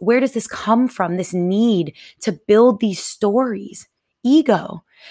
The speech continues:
Because we've talked about this before. What's ego's role? Ego's role is to protect us. Ego's role is for us to formulate and understand and categorize who we are and how we fit into this world. Ego learns that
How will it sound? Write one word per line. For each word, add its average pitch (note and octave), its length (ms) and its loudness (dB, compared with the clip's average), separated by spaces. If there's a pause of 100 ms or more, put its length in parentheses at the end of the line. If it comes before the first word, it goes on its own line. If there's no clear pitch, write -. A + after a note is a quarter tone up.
Because B3+ 260 2
we've A#3+ 140 0
talked C4+ 320 2
about A#3+ 200 0
this A3+ 120 -8
before. A#3 400 -2
What's B3 300 -2
ego's A3+ 420 2
role? G#3+ 600 0 (260)
Ego's C#4 400 2
role A#3+ 260 4
is C4+ 120 0
to B3 100 -6
protect C4 640 -8
us. - 340 -14 (240)
Ego's C4 360 0
role A#3 320 2
is C4+ 140 -2
for G#3 160 -6
us A#3 160 -4
to A#3 140 -6
formulate A3+ 720 -2
and G3+ 180 -4
understand A3+ 720 -4
and G3+ 100 -8
categorize G#3+ 840 -4 (300)
who C#4 240 -4
we A#3+ 220 -4
are A#3+ 260 4
and F#3 120 -2
how A#3+ 280 0
we A#3 100 -2
fit - 380 -6
into G#3 260 -8
this F3 220 -12
world. E3+ 500 -12 (1600)
Ego B3 340 6
learns A#3 580 2
that E3 400 -4